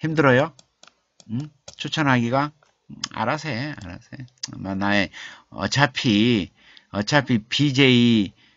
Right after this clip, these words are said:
그 순위에 관심 없기 때문에, 음, 추천 안 해도 괜찮아요. 어. 뭐, 삼천 등을 하면 뭐하고, 사천 등을 하면 뭐하고, 오천 등을 하면 뭐할 거야. 그치? 예. 그냥 우리는 시만 잘 쓰면 되는 거지.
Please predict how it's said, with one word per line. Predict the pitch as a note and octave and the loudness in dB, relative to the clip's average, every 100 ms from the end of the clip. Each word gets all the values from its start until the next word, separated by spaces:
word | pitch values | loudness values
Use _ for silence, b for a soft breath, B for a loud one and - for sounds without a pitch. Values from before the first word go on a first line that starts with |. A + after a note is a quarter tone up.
| b | b
그 | G2 | -10
순위에 | - - F3 E3+ A#2 G#2+ | -8 -6 -2 2 2 2
관심 | - G#2+ A#2+ G#2 | 0 -2 0 -2
없기 | G2+ - | -2 -6
때문에, | A#2+ A2+ F2+ F#2 G2 E2 - _ - | -6 -4 -4 -4 -6 -8 -18 _ -16
음, | D#2+ D2+ E2+ - | -14 -14 -16 -18
추천 | - - D3+ | -16 -6 -4
안 | F2 F#2 | -4 -4
해도 | A2+ | -4
괜찮아요. | E2+ D#2+ F#2 F2+ G#2 G#2 _ _ | -6 -8 -10 -10 -12 -16 _ _
어. | - F2+ F#2+ _ B B B B B | -14 -14 -16 _ B B B B B
뭐, | G#2 A#2 A2+ G2+ | 0 4 6 4
삼천 | E2+ - E3 G3 E3+ | 0 -4 0 2 2
등을 | C#3+ G2 | 2 2
하면 | C3 D3+ | 0 2
뭐하고, | C3 B2+ B2 A2 G#2+ G2+ G2 b b b | 6 6 6 4 0 -2 -4 b b b
사천 | - E3 - F3+ | -6 -4 -2 0
등을 | D3 A#2 G2 | 2 0 0
하면 | C3+ C#3 | -2 0
뭐하고, | A#2+ A2+ G#2+ G2 F#2+ F#2 b b | 2 4 2 0 -4 -6 b b
오천 | A#2 B2+ D#3+ D3 | -6 -2 0 0
등을 | B2+ G#2 G2 | 0 0 -2
하면 | C#3+ C#3 | -2 -2
뭐할 | B2 A2 G#2+ G#2 | 0 0 0 -2
거야. | F2 D2+ E2 F#2 G#2 | -6 -6 -8 -10 -12
그치? | G#2+ A2+ E2+ - _ _ _ - F2+ | -8 -6 -6 -8 _ _ _ -14 -10
예. | E2+ - b b b b b - E2+ | -10 -12 b b b b b -14 -10
그냥 | G2 F#2+ F2+ | -2 -2 0
우리는 | F#2+ A2 | 0 0
시만 | F#2 - F3 C3 | 0 0 -2 -4
잘 | - E2+ | -4 -6
쓰면 | - A2 | -6 -8
되는 | F2 F#2 G2+ | -6 -8 -6
거지. | D#2+ | -8